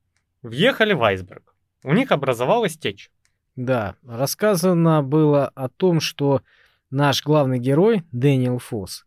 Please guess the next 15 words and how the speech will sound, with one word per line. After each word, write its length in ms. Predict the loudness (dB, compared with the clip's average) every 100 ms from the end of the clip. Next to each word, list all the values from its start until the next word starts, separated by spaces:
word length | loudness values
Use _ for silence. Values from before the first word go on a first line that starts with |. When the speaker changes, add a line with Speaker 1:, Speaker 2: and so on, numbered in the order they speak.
| _ _
Speaker 2:
как 200 | -8 -4
раз, 380 | 0 0 0 -2
э, 240 | -2 -2 -4
при 400 | -4 0 0 0
вот 200 | 0 -2
этом 280 | -2 -4 -6 -6
ударе 600 | -6 0 0 2 -2 -6 _ _ _ _ _ _ _
и 600 | -4 2 2 2 0 -2 _ _ _
начал 420 | -18 -6 -2 -2 -4
своё 200 | -4 -6
повествование. 720 | -4 -6 -6 -6 -6 -8 -8
Ну, 120 | -4 -2
то 140 | 2
есть 180 | 2 0 _ _ _ _ _
наш 480 | -2 0 0 -2 -10